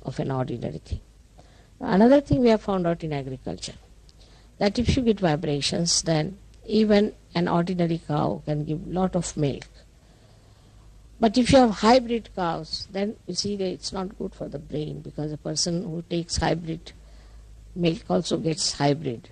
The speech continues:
and his <laughs> brain becomes little wobbly. So better to have a pure milk from a cow which is not being,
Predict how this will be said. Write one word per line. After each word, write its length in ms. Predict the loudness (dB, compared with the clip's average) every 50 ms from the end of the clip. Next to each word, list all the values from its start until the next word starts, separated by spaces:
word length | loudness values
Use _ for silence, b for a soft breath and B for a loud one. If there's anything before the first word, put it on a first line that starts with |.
| -8
and 140 | -4 0 2
his 240 | 4 4 4 2 -2
<laughs> 100 | -4 -4
brain 320 | 0 4 4 6 6 4
becomes 460 | 2 -2 -2 -2 -2 -2 -2 -2 -6 -6
little 260 | -6 -2 -2 0 2
wobbly. 460 | 4 4 2 2 -2 -4 -8 -10 -10 -14 b b b b b b b -10
So 180 | -4 -2 0
better 340 | 0 2 0 2 4 2 2
to 160 | 2 0 -2
have 260 | 0 2 2 2 2 0
a 80 | -2 -6
pure 520 | -6 -4 0 4 6 6 6 6 4 2 -2
milk 280 | -4 -4 -4 -4 -4 -8 -12 -14
from 260 | -12 -10 -10 -10 -12 -16 -14
a 140 | -10 -10 -10 -10 -6 -4
cow 240 | -2 0 0 -2
which 220 | -2 -4 -6 -8 -8
is 100 | -8 -8
not 300 | -8 -10 -12 -12 -12 -12
being, 240 | -14 -14 -14 -16